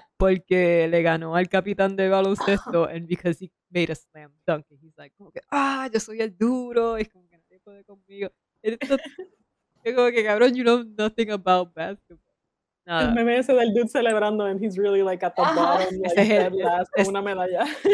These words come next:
Speaker 1: <laughs> ese es el en todo el jodido manga.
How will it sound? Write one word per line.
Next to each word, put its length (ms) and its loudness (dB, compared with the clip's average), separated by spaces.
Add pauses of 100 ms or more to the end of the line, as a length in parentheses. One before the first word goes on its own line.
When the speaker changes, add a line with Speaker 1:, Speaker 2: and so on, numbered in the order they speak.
(180)
Speaker 1:
<laughs> 400 4 (220)
ese 320 -2
es 80 2
el 160 -6
en 160 -16
todo 220 -12
el 100 -10
jodido 300 -12
manga. 300 -20